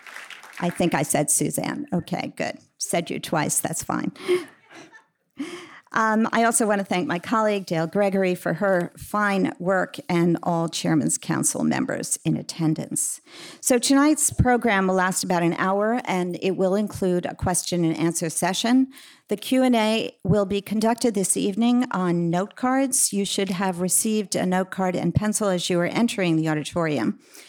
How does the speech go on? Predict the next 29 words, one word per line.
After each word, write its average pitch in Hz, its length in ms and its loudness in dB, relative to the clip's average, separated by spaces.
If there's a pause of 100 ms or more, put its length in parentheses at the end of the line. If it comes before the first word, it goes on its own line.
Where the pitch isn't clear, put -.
(240)
Staff 208 340 0
members 196 380 0
are 185 160 0
still 180 320 0
circulating 208 840 2
in 196 200 0
the 208 140 0
auditorium, 233 760 0
and 190 320 -2
they 185 140 0
will 185 200 -2
also 208 400 0
be 175 260 -2
collecting 175 500 -4
cards 165 400 -4
later 160 240 -2
in 160 80 0
the 160 80 -2
program. 170 600 -2 (560)
There 214 100 2
will 214 240 4
be 214 160 0
a 180 140 0
formal 196 400 0
book 214 220 -4
signing 269 440 6
following 233 460 2
the 233 80 2
program, 240 500 0